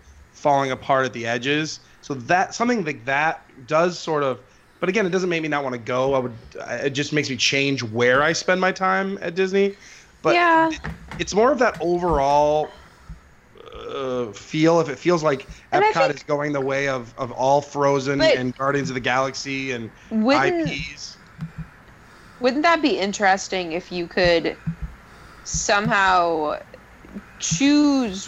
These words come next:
Speaker 2: where you spend your time, spend your money, and have that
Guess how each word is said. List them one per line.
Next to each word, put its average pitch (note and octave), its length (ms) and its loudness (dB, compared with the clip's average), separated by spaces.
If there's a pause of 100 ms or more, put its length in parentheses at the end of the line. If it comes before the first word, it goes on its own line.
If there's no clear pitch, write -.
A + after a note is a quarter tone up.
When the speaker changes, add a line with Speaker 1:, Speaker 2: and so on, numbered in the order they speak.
Speaker 2:
where G#3+ 480 2
you A3 380 0
spend G#3 480 0
your G#3 160 2
time, E3+ 600 0
spend F#3 420 -2
your F3+ 140 0
money, E3+ 600 -2
and F3 160 -4
have G3+ 400 0
that E3+ 320 2